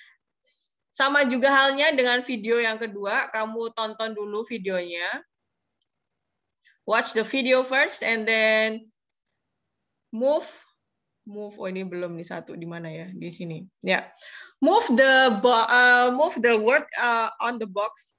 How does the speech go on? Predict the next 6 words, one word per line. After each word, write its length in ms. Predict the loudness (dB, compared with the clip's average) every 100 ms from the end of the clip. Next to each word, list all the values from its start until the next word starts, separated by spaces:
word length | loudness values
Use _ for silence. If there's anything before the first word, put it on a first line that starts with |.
| _ _ _ _ _ _ _ _ _ _ _
Kamu 240 | -14 -12
pindahkan 640 | -10 -4 -4 -2 -2 -2 -4 -16 _ _ _ _ _ _ _ -20 _ _ _ _ _ _
kotaknya 560 | -8 -4 -4 -2 -2 -2
nanti 160 | -4
sesuai 400 | -6 -6 -4 -2
dengan 560 | -2 -6 -4 -4 -4 -10